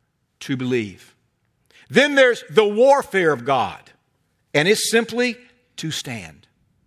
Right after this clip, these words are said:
Nehemiah, the fourth chapter.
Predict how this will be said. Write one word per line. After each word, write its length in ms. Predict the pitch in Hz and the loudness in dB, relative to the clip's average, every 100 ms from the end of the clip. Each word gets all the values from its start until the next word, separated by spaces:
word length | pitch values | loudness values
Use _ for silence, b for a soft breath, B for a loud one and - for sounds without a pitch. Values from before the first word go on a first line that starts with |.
| _ _ _ _ _ _ _ _ - | _ _ _ _ _ _ _ _ -4
Nehemiah, 460 | 160 185 190 190 180 | 0 4 4 2 0
the 80 | |
fourth 300 | 170 196 190 | -4 -4 -2
chapter. 480 | - 208 196 - 135 | 2 2 0 -6 -20